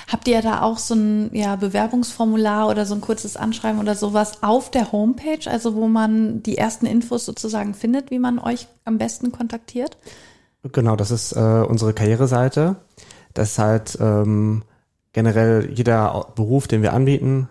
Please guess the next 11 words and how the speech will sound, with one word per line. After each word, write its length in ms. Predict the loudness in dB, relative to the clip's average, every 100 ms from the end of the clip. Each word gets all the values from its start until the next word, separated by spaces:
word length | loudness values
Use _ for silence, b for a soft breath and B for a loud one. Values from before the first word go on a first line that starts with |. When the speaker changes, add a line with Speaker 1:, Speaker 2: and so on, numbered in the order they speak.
| -2
Speaker 2:
aufgelistet. 800 | -2 0 -2 -2 -2 -4 -4 -14 b b b
Ausbildungsberufe 800 | b -2 0 -2 -2 -4 -4 -2
sind 180 | 0 0
ständig 400 | 0 0 0 0
drin 360 | 0 2 2 0
Speaker 1:
Mhm. 340 | 2 4 4 0 -4
Speaker 2:
und 240 | 0 0
weitere 320 | 2 0 0
Stellen 400 | -2 0 2 2
halt 240 | 0 -2 0
dann, 340 | 0 2 0